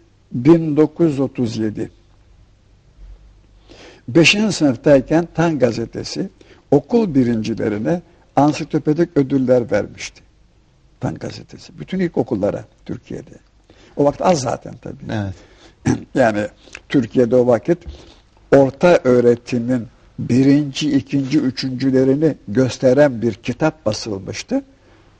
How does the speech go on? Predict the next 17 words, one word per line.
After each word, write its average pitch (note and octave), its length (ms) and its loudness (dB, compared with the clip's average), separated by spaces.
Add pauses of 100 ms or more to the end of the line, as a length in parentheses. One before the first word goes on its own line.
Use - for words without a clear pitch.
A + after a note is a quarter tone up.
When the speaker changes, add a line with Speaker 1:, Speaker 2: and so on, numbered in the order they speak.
(160)
Speaker 1:
Şu - 340 -6
bir F3+ 140 4
pamak C#3+ 400 -2
kalınlığındaydı. G#2 800 -4
Speaker 2:
Hı A#2 60 -4 (800)
hı. C3+ 60 -6
Speaker 1:
<laughs> - 80 -12
Türkiye'nin. A2+ 520 -4 (1200)
E, G#2+ 80 2
o G3 240 6
dönemde D#3 600 6
ilkokullarda C3 720 4
demek A2+ 240 -2
sayısı A2+ 400 -4
ona A#2 180 2
göre A#2 400 0 (520)
birincilerine D#3+ 760 4